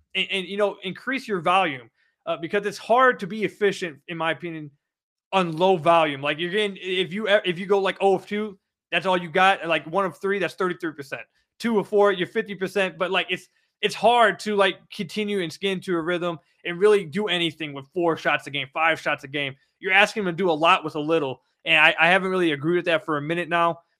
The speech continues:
Uh, so I hope that that kind of becomes an opportunity for him with Cade out, that he can get towards the ten to twelve shots a game. We can see a little bit more variety for him, not just catch and shoot threes, maybe some more pull up middies,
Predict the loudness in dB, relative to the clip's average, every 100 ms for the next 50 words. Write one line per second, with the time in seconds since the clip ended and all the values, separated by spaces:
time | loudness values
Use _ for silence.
0 | _ _ _ -2 0 4 6 6 4 2
1 | 0 0 0 0 0 0 -2 _ _ _
2 | _ _ -14 -8 -4 -2 -2 0 2 0
3 | -2 -4 -4 -4 -4 -4 -4 -10 _ _
4 | -6 -2 -2 2 2 0 -2 -6 -8 -2
5 | -2 -2 _ -2 0 0 -4 -6 -6 -6
6 | -8 -8 -4 -4 -4 -8 -10 -10 _ _
7 | -8 -6 -4 -2 0 0 -2 -2 -4 0
8 | 0 -2 _ _ _ _ _ _ -6 2
9 | 6 6 4 0 -4 -4 0 0 0 -6
10 | -2 -2 -2 -10 -8 -4 -2 -2 -2 -4
11 | -6 -8 -4 -4 -4 -4 -4 -4 -4 -4
12 | -2 -4